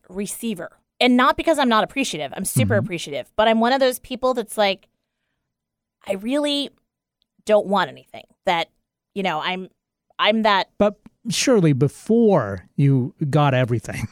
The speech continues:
Speaker 2: <laughs> that
Speaker 1: Well,
Speaker 2: you ever wanted out of life,
Speaker 1: but I
Speaker 2: <laughs> you received
Speaker 1: Wait, I
Speaker 2: some
Speaker 1: haven't.
Speaker 2: gifts that
Speaker 1: <laughs>
Speaker 2: completed that list.
Speaker 1: Okay.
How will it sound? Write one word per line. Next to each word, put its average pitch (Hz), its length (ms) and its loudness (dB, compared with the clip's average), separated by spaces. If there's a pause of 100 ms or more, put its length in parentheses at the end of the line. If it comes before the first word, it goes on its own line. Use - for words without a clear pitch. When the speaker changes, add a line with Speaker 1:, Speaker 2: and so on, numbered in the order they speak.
(140)
Speaker 2:
<laughs> - 180 -6
that - 960 -2
Speaker 1:
Well, 359 120 8
Speaker 2:
you - 60 6
ever 156 220 2
wanted 135 360 2
out 117 160 0
of 117 100 -2
life, 113 260 -2
Speaker 1:
but 330 160 2
I 302 680 2
Speaker 2:
<laughs> - 40 -20
you 226 180 4
received 196 460 4
Speaker 1:
Wait, - 240 4
I 320 160 4
Speaker 2:
some 285 280 4
Speaker 1:
haven't. - 140 4
Speaker 2:
gifts 190 320 4
that 294 600 2 (360)
Speaker 1:
<laughs> - 340 -10
Speaker 2:
completed 175 760 2
that 143 220 2
list. 139 600 -2
Speaker 1:
Okay. 403 300 -2